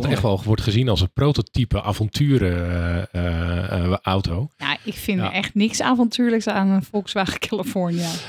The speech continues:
Speaker 1: Ja, voordat we nu in een rand ontsteken,
Speaker 3: Maar goed,
Speaker 1: ik, ik
Speaker 3: ik
Speaker 1: wil
Speaker 3: ben
Speaker 1: hier nog één
Speaker 3: vandaag
Speaker 1: ding over zeggen. We hebben, we hebben ooit eens een
Speaker 3: <laughs>
Speaker 1: klant gehad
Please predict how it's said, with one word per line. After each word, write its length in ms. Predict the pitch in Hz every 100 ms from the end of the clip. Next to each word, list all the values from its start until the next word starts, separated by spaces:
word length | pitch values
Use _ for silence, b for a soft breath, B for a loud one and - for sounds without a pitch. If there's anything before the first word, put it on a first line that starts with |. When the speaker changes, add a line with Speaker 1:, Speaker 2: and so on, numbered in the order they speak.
| B
Speaker 1:
Ja, 120 | 98
voordat 280 | - 143 -
we 60 |
nu 140 | 123 123
in 80 | 107
een 80 |
rand 280 | 104 127 156
ontsteken, 540 | 139 - 131 131 156 156
Speaker 3:
Maar 120 | 220
goed, 200 | - 196
Speaker 1:
ik, 100 | 190
ik 60 |
Speaker 3:
ik 60 | 202
Speaker 1:
wil 60 | -
Speaker 3:
ben 60 |
Speaker 1:
hier 100 | 139
nog 80 | 135
één 80 | - 202
Speaker 3:
vandaag 180 | 233
Speaker 1:
ding 120 | 185 147
over 140 | 113
zeggen. 300 | 135 202 247
We 60 | - 370
hebben, 200 | 117 131
we 60 | 131
hebben 180 | 131 135
ooit 160 | 143 -
eens 80 | 508
een 60 | 151
Speaker 3:
<laughs> 20 |
Speaker 1:
klant 160 | 180
gehad 280 | - 135 -